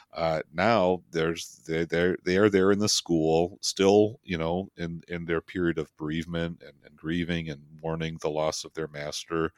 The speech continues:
at a young age under somewhat perhaps suspicious circumstances. And then here comes Wu, the translator, along with a couple of his, uh, you know, thug sidekicks from the Japanese dojo, and they're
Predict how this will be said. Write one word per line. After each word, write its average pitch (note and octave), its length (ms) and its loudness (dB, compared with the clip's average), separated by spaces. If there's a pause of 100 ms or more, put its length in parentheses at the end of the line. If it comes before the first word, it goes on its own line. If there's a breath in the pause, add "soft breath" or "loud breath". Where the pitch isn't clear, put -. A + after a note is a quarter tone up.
(380 loud breath)
at E2+ 140 2
a E2+ 60 4
young E2+ 340 2
age F2+ 580 6
under E2+ 280 0
somewhat F2 480 0 (240)
perhaps E2+ 400 -4
suspicious - 580 -4
circumstances. D2+ 960 -4 (420 loud breath)
And F2 140 -4
then F2 140 2
here F2 240 0
comes D#2+ 600 -2 (140)
Wu, F2 400 6
the D#2+ 140 0
translator, D#2+ 920 0 (400 loud breath)
along D#2+ 240 0
with D#2 180 0
a D2+ 60 0
couple D#2+ 340 -2
of D2+ 120 -2
his, D2+ 340 0
uh, D2 300 2 (200)
you E2+ 140 -10
know, D2+ 160 -6
thug D#2+ 340 0
sidekicks E2+ 600 0
from D2 420 -6
the D2 80 -6
Japanese D#2 560 -2
dojo, E2+ 680 0 (520 loud breath)
and D#2 300 -2
they're E2 260 4